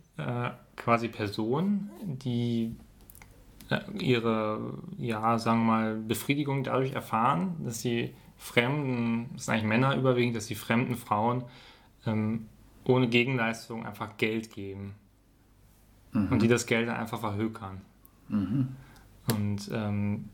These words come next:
Speaker 1: das sind meist dann Männer, die in einer hohen Position sind
Speaker 2: Mhm.
Speaker 1: und sonst eher viele Leute unter sich haben und die dann quasi das in dem Fetisch dann umkehren und sozusagen halt dann selbst ausgebeutet werden
Speaker 2: Mhm.
Speaker 1: wollen. Das ist so
Speaker 2: Mhm.
Speaker 1: der,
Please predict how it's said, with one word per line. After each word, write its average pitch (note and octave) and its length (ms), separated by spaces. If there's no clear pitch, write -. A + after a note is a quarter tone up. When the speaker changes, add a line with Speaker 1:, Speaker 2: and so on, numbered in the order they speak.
Speaker 1:
das - 160
sind A#2 80
meist G#2+ 260
dann A2+ 140
Männer, A#2 300
die G#2+ 680
in B2 140
einer G#2+ 160
hohen A#2+ 280
Position A#2 680
sind D3+ 360
Speaker 2:
Mhm. G2 320
Speaker 1:
und - 360
sonst A#2 280
eher A#2 160
viele A#2 220
Leute A2+ 280
unter C3+ 260
sich C#3 240
haben C#3 280
und C3 180
die A#2+ 60
dann A2 220
quasi A2+ 420
das A2 360
in G#2+ 160
dem G#2 100
Fetisch B2 360
dann A2+ 100
umkehren D3 480
und C3 120
sozusagen A2 640
halt A2 140
dann G#2+ 140
selbst A2 340
ausgebeutet G2+ 720
werden G2 400
Speaker 2:
Mhm. G2+ 200
Speaker 1:
wollen. G2 380
Das G2 140
ist F2+ 100
so G#2 100
Speaker 2:
Mhm. G2+ 40
Speaker 1:
der, G2+ 320